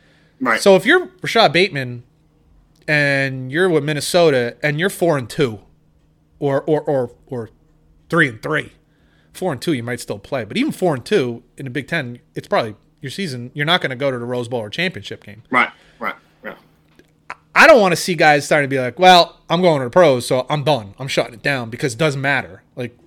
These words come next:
Speaker 2: we have evidence that it doesn't mess you up by sitting out that long. And I did play six games, so, so what? That's what I'm concerned about. But it is a
Speaker 1: No,
Speaker 2: risk.
Speaker 1: I would, I would hate,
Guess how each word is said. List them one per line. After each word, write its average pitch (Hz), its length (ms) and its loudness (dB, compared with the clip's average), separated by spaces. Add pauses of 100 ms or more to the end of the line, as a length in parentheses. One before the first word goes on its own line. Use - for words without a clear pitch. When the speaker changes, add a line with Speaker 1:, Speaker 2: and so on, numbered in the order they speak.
(160)
Speaker 2:
we 143 160 -4
have 147 180 4
evidence 156 520 4
that 127 240 2
it 120 100 -10
doesn't 135 280 -4
mess 139 280 -4
you 120 180 -6
up 120 240 -8
by 123 140 -4
sitting - 280 -8
out 135 200 -6
that 104 180 -12
long. 101 240 -20
And 135 80 -4
I 139 60 0
did 151 200 2
play 131 240 -2
six - 300 -12
games, 151 320 -8
so, 117 100 -12
so - 240 -8
what? 113 320 -12 (1120)
That's 196 200 2
what 160 100 0
I'm 123 160 -4
concerned 135 380 -8
about. 110 260 -12
But - 160 -16 (520)
it 180 100 4
is 285 120 4
a 339 80 4
Speaker 1:
No, 226 60 2
Speaker 2:
risk. 392 220 6
Speaker 1:
I - 80 4
would, 120 120 0
I 151 140 4
would 151 120 6
hate, 143 240 2